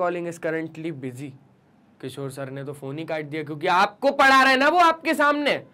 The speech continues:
ठीक है, ठीक है, ठीक है। चलो, दो बजे फोन लगाया। चलो, दो बजे मतलब किशोर सर फ्री हो जाते हैं। अरे, ऐसी बात नहीं है यार।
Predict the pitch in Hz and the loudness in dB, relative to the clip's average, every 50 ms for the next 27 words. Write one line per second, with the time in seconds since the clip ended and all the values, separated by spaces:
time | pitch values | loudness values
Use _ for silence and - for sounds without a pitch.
0 | _ _ _ _ _ - - 190 - 226 185 147 143 120 123 123 120 117 120 - | _ _ _ _ _ -6 -2 0 2 2 0 0 -2 -10 -12 -14 -16 -18 -20 -20
1 | _ _ _ _ _ - 277 277 240 214 175 170 294 330 330 320 294 294 302 226 | _ _ _ _ _ 2 4 6 6 6 6 6 6 6 8 8 6 6 6 6
2 | 254 247 240 214 175 156 156 156 143 127 - - - _ _ - - 233 233 220 | 6 6 8 6 6 6 6 6 4 2 0 -6 -20 _ _ 2 4 4 6 6
3 | 190 180 214 208 220 220 226 226 226 214 226 - - 185 170 175 180 185 185 196 | 6 6 6 6 6 6 6 4 2 -2 -2 -2 0 -2 0 0 0 0 2 2
4 | 190 180 180 175 156 156 156 147 135 131 123 - - _ - 151 165 165 139 131 | 0 0 0 -4 -2 -2 -2 -2 -4 -6 -8 -10 -16 _ -8 -4 -2 -2 -2 -2
5 | 127 - - 185 175 180 180 175 - 170 175 185 202 202 170 147 139 139 143 156 | -4 -6 -6 -4 0 0 0 0 -2 -4 -6 -4 -4 -4 -4 -4 -4 -4 -4 -4
6 | 160 151 135 | -4 -4 -6